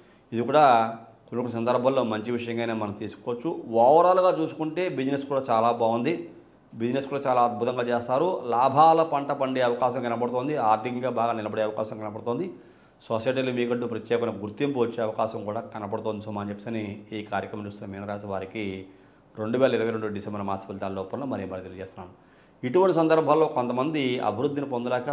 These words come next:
తడబడుతూ ఇబ్బందులు పడుతూ ఉంటారు. అటువంటి వ్యక్తులు మీ పర్సనల్ హారోస్కోప్ అనాలిసిస్ చేయించుకోండి. మీరు ఎవరైనా సరే మీ జాతక పరిశీలన నా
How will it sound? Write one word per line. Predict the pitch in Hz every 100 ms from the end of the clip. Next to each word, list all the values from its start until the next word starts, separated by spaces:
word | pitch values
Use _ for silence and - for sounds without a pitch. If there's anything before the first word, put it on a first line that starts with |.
| -
తడబడుతూ | 107 117 127 123 131
ఇబ్బందులు | 107 110 107 101
పడుతూ | 101 101
ఉంటారు. | 101 98 - 107
అటువంటి | 117 117 101
వ్యక్తులు | 101 139 117 98 101 - - _ -
మీ | 110 104
పర్సనల్ | 101 110 104
హారోస్కోప్ | 113 113 127 107
అనాలిసిస్ | 107 104 110 101 -
చేయించుకోండి. | 104 104 107 117 127 - 110
మీరు | 107 104
ఎవరైనా | 104 107 120
సరే | 127 165 - - - -
మీ | 117 107
జాతక | 107 110 120
పరిశీలన | 120 123 120 120 104
నా | 101